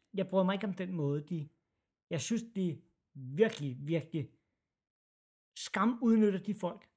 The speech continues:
der ikke er hardcore gamers. Den der mor, der står og siger, "Jamen, sønnen har ønsket sig det her."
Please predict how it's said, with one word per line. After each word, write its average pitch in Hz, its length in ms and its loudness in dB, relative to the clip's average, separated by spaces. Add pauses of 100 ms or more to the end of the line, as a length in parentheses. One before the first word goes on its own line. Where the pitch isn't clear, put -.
(140)
der - 260 -2 (100)
ikke 285 300 0
er 214 160 -4
hardcore 139 500 -4 (120)
gamers. 123 360 -8 (1800)
Den 247 180 6
der 247 340 -4 (160)
mor, 185 460 0 (220)
der 214 80 -2
står 190 420 -2
og - 80 -8
siger, 196 200 0
"Jamen, 185 220 -2
sønnen 226 220 -4
har 170 100 0
ønsket 165 180 -8
sig 156 140 -8
det 151 80 -2
her." 156 100 -6